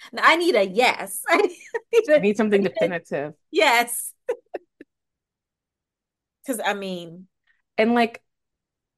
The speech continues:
Speaker 1: if he's not playing, I mean, wh-, what should I be doing Monday night at eight o'clock?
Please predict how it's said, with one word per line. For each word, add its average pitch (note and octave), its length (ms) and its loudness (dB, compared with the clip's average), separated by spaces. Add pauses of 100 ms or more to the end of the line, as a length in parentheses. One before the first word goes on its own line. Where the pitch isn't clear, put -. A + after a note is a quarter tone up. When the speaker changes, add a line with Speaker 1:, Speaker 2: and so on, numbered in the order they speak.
(360)
Speaker 1:
if A#3 140 -4
he's A3 160 -6
not C4+ 320 2
playing, F#3+ 560 -2
I F3+ 140 -4
mean, F3+ 160 -8
wh-, F#3+ 280 -12
what G#3+ 280 -2
should E4 180 -4
I A#3+ 80 2
be G#3+ 140 -8
doing F#3 360 -6
Monday F#3 300 -8
night F3 240 -10
at E3+ 80 -6
eight F3 220 -10
o'clock? - 360 -14